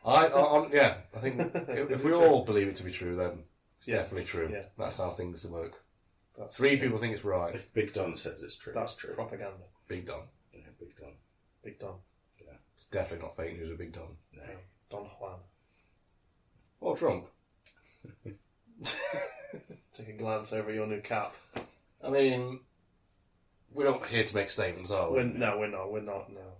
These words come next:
Speaker 1: No.
Speaker 2: We don't do that. On bullpen. We don't make statements.
Speaker 3: Today it's all about making America play baseball again.
Speaker 1: Yeah.
Speaker 2: Correct. And they are playing baseball again.
Speaker 1: All of them.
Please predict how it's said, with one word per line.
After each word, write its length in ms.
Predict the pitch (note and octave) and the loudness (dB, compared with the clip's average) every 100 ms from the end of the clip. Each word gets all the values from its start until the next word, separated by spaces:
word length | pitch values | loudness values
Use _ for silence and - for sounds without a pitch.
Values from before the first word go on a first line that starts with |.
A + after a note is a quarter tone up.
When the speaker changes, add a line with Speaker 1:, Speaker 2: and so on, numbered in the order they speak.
| - | -14
Speaker 1:
No. 120 | E2+ G2+ | -12 -10
Speaker 2:
We 80 | |
don't 180 | G2+ F#2+ | -10 -10
do 100 | F#2+ F#2 | -14 -16
that. 160 | F#2 _ _ _ _ _ - | -16 _ _ _ _ _ -16
On 80 | G2+ | -12
bullpen. 300 | G2 F#2+ - F#2 _ _ _ _ _ _ | -12 -12 -16 -18 _ _ _ _ _ _
We 80 | A2 | -16
don't 200 | A2 F2 | -14 -12
make 160 | - - | -12 -14
statements. 540 | - F#2+ - - - - - - - _ - | -12 -12 -12 -18 -18 -20 -16 -16 -16 _ -12
Speaker 3:
Today 320 | G#2+ G#2+ A2 | -2 4 6
it's 180 | A2 - | 4 2
all 120 | G2 F2+ | -2 -2
about 240 | F2 E2+ | -4 -4
making 360 | F2 F2 F2+ E2 - | -6 -10 -10 -10 -10
America 440 | F2 F2 F2 F2 | -6 -4 -4 -10
play 400 | - - D#2 D#2+ - | -12 -10 -10 -10 -12
baseball 340 | C#2+ - - - | -14 -12 -16 -16
again. 260 | - - F#2 | -16 -12 -2
Speaker 1:
Yeah. 240 | F2+ G#2 - - | 0 0 -4 -14
Speaker 2:
Correct. 480 | - G2 F#2+ - G#2+ | -10 -8 -8 -10 -12
And 160 | G#2+ | -6
they 80 | G#2+ | -2
are 340 | A2 A2 F#2 - _ - | 0 0 0 -6 _ -20
playing 180 | G2 F#2 | -18 -16
baseball 360 | F#2+ F2+ - F#2 | -16 -16 -14 -14
again. 180 | F#2 F2+ - | -14 -16 -10
Speaker 1:
All 240 | F#2 G2+ F#2+ | 2 4 4
of 80 | E2+ | 0
them. 160 | E2 | -8